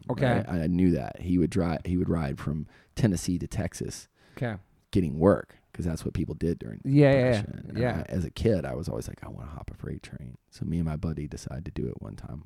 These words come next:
Speaker 2: We learned how to do it.
Speaker 1: Is it sketchy to doing that? Is
Speaker 2: Oh,
Speaker 1: it
Speaker 2: yes,
Speaker 1: hard?
Speaker 2: yes, yes, yes, yes, yes.
Speaker 1: So
Speaker 2: Until,
Speaker 1: actually,
Speaker 2: until
Speaker 1: the
Speaker 2: you know what you're doing. And it's
Speaker 1: Okay.
Speaker 2: very easy to get killed. So
Speaker 1: And to get caught too, or no?
Speaker 2: Uh, it depends.
Speaker 1: Okay.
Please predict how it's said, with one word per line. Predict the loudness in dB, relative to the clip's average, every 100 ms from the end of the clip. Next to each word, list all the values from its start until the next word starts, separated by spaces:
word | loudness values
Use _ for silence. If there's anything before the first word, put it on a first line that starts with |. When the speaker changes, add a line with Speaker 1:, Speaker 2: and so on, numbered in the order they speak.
| -16
Speaker 2:
We | -14 -10
learned | -8 -6
how | -8
to | -8
do | -8
it. | -8 -10 _ 2
Speaker 1:
Is | 4
it | 4
sketchy | 2 2 4
to | 6
doing | 8 6
that? | 4 10
Is | 12
Speaker 2:
Oh, |
Speaker 1:
it | 12
Speaker 2:
yes, | 12
Speaker 1:
hard? | 8 8
Speaker 2:
yes, | 8 6 0
yes, | -6 -6 -14
yes, | -16 -14 -14
yes, | -14 -16
yes. | -14 4
Speaker 1:
So | 8
Speaker 2:
Until, | 10 10
Speaker 1:
actually, | 8
Speaker 2:
until | 12 12
Speaker 1:
the | 12
Speaker 2:
you |
know | 12
what | 12 10
you're |
doing. | 4 4 4
And | 4
it's | 6 10
Speaker 1:
Okay. | 12
Speaker 2:
very | 12
easy | 10 8 8 6 2
to |
get | 0 -2 -2
killed. | -4 -4 -6 -8 -20 -20 _
So | 0 4 4 2 -6 _ _ 4
Speaker 1:
And | 6
to | 6
get | 4
caught | 4 2 4
too, | 4
or | 4
no? | 0 -8 _ _
Speaker 2:
Uh, | 0 2
it | 2
depends. | 2 2 0 -2 -10 -10
Speaker 1:
Okay. | -8 -8